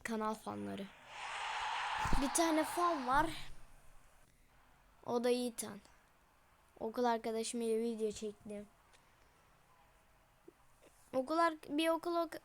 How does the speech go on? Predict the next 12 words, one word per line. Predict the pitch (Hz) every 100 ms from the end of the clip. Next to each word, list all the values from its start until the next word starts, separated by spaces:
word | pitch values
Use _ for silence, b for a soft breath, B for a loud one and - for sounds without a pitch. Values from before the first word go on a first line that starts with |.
| -
arkadaşım | 269 269 320 311 - 330
daha | 320 330
vardı. | 359 370 311
Onunla | 262 294 285
da | 285
video | 262 247
çekecektim. | 247 247 254 277 311 302
Tabii | 294 262 285
Roblox | 262 254 277 262
yasaklanmasaydı. | 262 254 254 254 247 233 226 202 208
Üstüne | 254 - 302
gidecektim. | 285 262 - 294 -